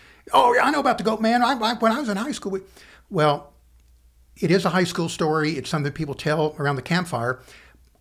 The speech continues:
I believe the Goat Man is a troll. He, he hi-, hangs out under a bridge.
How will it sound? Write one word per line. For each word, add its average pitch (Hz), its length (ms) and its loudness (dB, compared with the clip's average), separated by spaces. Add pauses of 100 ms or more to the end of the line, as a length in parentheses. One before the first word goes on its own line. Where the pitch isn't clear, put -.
(180)
I 185 140 4
believe 127 460 -2
the - 60 -10
Goat 175 220 2
Man 113 420 -8 (840)
is - 140 -2
a 180 60 0
troll. - 540 -6 (720)
He, 233 160 2
he 170 300 0
hi-, 139 240 0 (200)
hangs 170 280 -4
out 135 120 0
under 160 180 2
a 175 40 2
bridge. 208 500 -4